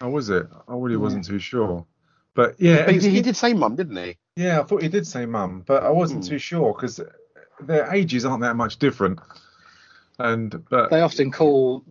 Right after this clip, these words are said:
Speaker 2: their other half's mother, though, don't they, if they're the mother of their children, or she is the mother of the flock, as,
Speaker 1: Do they?
Speaker 2: as it's religious. Yeah.
Speaker 1: I've got no idea, to be honest, not being religious. But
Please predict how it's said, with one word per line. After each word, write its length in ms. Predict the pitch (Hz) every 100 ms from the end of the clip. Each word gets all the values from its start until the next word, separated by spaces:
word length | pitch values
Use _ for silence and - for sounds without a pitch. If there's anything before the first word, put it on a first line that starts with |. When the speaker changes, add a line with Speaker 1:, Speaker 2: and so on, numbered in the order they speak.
| - -
Speaker 2:
their 240 | 139 123 117 -
other 200 | 117 120
half's 220 | 120 -
mother, 280 | 123 120 120
though, 160 | 120
don't 260 | 120 123 120
they, 100 | 120
if 120 | 120
they're 140 | - 120
the 120 | 120
mother 280 | 120 117 113
of 80 | 113
their 120 | 113
children, 480 | - 117 113 98 _ _ _ _ _ -
or 320 | 113 110 -
she 340 | - 123 117
is 120 | 113
the 100 | -
mother 300 | 123 120 117
of 100 | 113
the 80 | 127
flock, 520 | - - 104 - - - _ _
as, 200 | 147 110
Speaker 1:
Do 80 | 104
they? 200 | 110 196
Speaker 2:
as 160 | 123 -
it's 200 | 117 -
religious. 600 | 123 117 110 - - - -
Yeah. 200 | 117 - _ _ _ _ _ _ _ -
Speaker 1:
I've 100 | 80
got 120 | -
no 280 | 85 82 82
idea, 260 | 82 101
to 140 | 101 -
be 60 |
honest, 200 | 78 85
not 120 | - -
being 140 | 85
religious. 440 | 82 90 80 80
But 220 | - 95